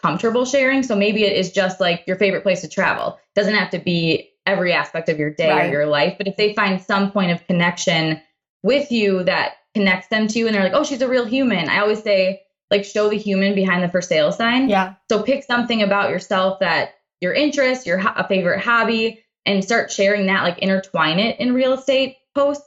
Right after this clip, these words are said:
Speaker 1: And then people can see, like, "Oh, that, I know who she is. I feel connected to her now." Like, I always share about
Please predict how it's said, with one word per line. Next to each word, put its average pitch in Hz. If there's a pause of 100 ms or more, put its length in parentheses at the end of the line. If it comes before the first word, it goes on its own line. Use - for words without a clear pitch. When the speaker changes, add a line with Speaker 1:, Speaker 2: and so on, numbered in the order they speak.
(140)
Speaker 1:
And 208
then 196
people 214
can 196
see, 196
like, 175
"Oh, 180
that, 175
I 190
know 190
who 196
she 233
is. 196
I 175
feel 190
connected 214
to 170
her 165
now." 147
Like, 143
I 180
always 180
share 175
about 160